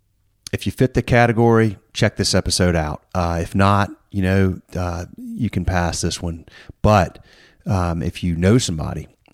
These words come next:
that owns a hospitality business or any small business that was affected by covid in this way and has W two employees, we'd recommend checking this episode out.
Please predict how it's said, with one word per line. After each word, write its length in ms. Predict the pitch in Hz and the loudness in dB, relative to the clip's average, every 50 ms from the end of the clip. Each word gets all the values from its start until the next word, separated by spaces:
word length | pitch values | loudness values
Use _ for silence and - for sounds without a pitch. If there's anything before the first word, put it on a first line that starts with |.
| _ - - | _ -10 -4
that 380 | 90 87 82 82 82 - _ _ _ _ _ _ _ _ - 98 | -2 -2 0 0 -2 -4 _ _ _ _ _ _ _ _ -6 -4
owns 300 | 95 92 92 90 80 80 | -2 -2 -2 -2 -4 -6
a 60 | 80 | -4
hospitality 640 | - 85 80 - - - - - 90 82 80 80 | -4 -4 -4 -4 -8 -12 -8 -6 -4 -4 -4 -6
business 360 | 73 76 78 76 80 80 - | -6 -8 -8 -8 -8 -8 -4
or 100 | 87 90 | -2 0
any 180 | 95 104 113 101 | 2 2 2 2
small 300 | - - 92 85 80 76 | 0 -2 -6 -6 -6 -6
business 400 | - 82 82 80 82 - - - | -8 -8 -8 -8 -10 -10 -8 -8
that 100 | 87 80 | -8 -8
was 140 | - 82 85 | -8 -10 -10
affected 380 | - - 90 87 82 - - | -6 -4 -4 -4 -4 -6 -6
by 160 | - 87 82 82 | -6 -6 -6 -6
covid 360 | - - 90 87 82 85 82 | -6 -4 -4 -2 -2 -4 -4
in 60 | 82 | -4
this 200 | 87 85 - - | -6 -6 -6 -4
way 160 | 90 87 82 | -4 -4 -4
and 120 | 82 76 - | -4 -6 -4
has 260 | 92 95 98 95 - | -2 0 0 0 -2
W 300 | - 90 82 85 85 78 | -2 -4 -4 -4 -6 -6
two 200 | - - 87 85 | -6 -4 -4 -4
employees, 480 | 76 - - 87 87 85 82 80 82 | -4 -6 -4 -4 -2 -2 -2 -4 -4
we'd 200 | 92 95 85 80 - _ - | -6 -6 -6 -8 -14 _ -6
recommend 520 | 98 101 95 - - 95 90 90 87 82 - | -2 -2 -2 -2 -2 -4 -2 -2 -2 -4 -4
checking 300 | - 98 90 - 90 87 | -4 -4 -4 -4 -6 -8
this 180 | 82 - - | -6 -6 -6
episode 420 | 87 85 - - - - 80 78 80 | -6 -6 -6 -6 -6 -6 -6 -6 -6
out. 300 | 78 78 76 - - | -8 -10 -10 -12 -16